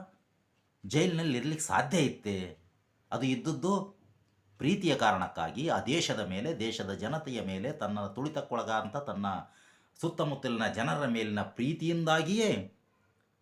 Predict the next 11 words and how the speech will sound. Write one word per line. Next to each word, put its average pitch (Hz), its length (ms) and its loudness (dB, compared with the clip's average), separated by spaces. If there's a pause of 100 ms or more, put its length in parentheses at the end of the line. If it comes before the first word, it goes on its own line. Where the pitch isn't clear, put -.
ಆ 104 100 6
ಬೆಳಕು, 113 520 2
ಆ 92 100 4
ಸ್ವಾತಂತ್ರ್ಯ 110 540 0
ಬರಲಿಕ್ಕೆ 92 360 -4
ಸಾಧ್ಯ 104 420 4
ಆಯ್ತು. 92 560 2 (1500)
"ಕಮರುವ 127 640 6
ಕನಸು 117 300 0
ಕೊನರೀತು 139 600 0
ಹೇಗೆ? 90 520 -2